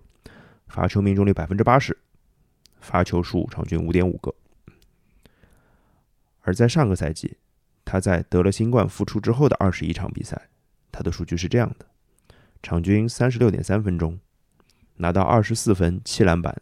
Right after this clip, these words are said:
四点八助攻，投篮命中率百分之四十二，三分命中率百分之三十三，罚球命中率百分之八十五，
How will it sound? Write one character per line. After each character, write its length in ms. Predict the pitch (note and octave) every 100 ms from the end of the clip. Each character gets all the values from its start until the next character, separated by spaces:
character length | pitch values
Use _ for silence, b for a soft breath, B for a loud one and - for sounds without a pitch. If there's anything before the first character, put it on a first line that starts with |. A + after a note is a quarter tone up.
| -
四 200 | - -
点 160 | D2 D2+
八 140 | D2+
助 160 | D2 C#2+
攻， 120 | - - _ _ - b b b b b -
投 120 | G2 G2+
篮 100 | A2
命 140 | G#2
中 100 | G2
率 80 | G2
百 140 | D#2+
分 100 | E2
之 60 | F2+
四 180 | - F2
十 80 |
二， 160 | E2+ E2 - _ _ _ _ _ _
三 280 | - F2
分 100 | F2+
命 160 | F#2+ F2+
中 100 | F2+
率 80 | F2
百 140 | D#2+
分 80 | E2
之 80 | F2
三 180 | F2 F2
十 60 |
三， 260 | E2+ F2 G2 - _ b b b b b b b _
罚 280 | - E2+ E2+
球 140 | F2
命 160 | E2+ D#2+
中 140 | E2
率 40 | D#2+
百 100 | D#2
分 100 | D#2+
之 80 | -
八 140 | D#2+
十 100 |
五， 80 | -